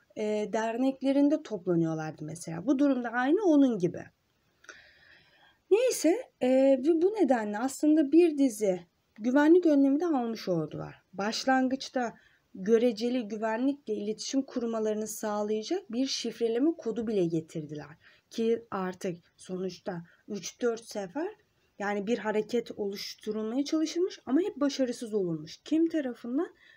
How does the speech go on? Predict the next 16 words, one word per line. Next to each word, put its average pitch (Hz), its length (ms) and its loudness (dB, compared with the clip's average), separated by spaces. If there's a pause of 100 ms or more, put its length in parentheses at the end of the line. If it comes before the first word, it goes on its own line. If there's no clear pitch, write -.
(140)
Kral 330 400 0
ve 392 140 0
kilise 320 480 2
tarafından. 160 640 -4 (440)
E, 208 260 -6
bir 262 120 2
iletişim 302 500 4
kurulması 320 640 4
lazım. 180 540 -2 (200)
E, 240 100 -2
nasıl 320 340 0
kuracağız? 226 500 -6 (420)
Kriptografi 320 920 4
dediğimiz 220 580 2
şifreleme 302 760 0
türüyle. 170 500 0